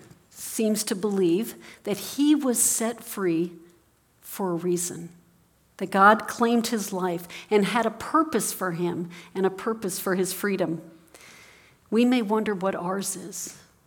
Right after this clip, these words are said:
Well, let me tell you part of the answer. God's divine rescue plan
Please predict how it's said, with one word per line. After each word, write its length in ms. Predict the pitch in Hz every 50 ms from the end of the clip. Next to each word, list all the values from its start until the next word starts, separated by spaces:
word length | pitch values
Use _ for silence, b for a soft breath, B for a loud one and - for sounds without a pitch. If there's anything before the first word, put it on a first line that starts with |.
| _ _ _ b b b b b b b b b b _
Well, 100 | - 202
let 120 | 214 233 247
me 80 | 262
tell 220 | 247 - - 254 233
you 120 | 226 208
part 400 | 180 - - - 208 196 196 190
of 140 | 185 160 -
the 180 | 185 175 170
answer. 440 | 170 165 160 - - - - 160 - - - _ _ _
God's 320 | - 185 196 226 208 -
divine 460 | - 247 196 208 196 196 202 202 196 185
rescue 540 | 170 190 185 185 185 - - - 185 175
plan 540 | 175 170 - - 170 165 165 156 160 175 175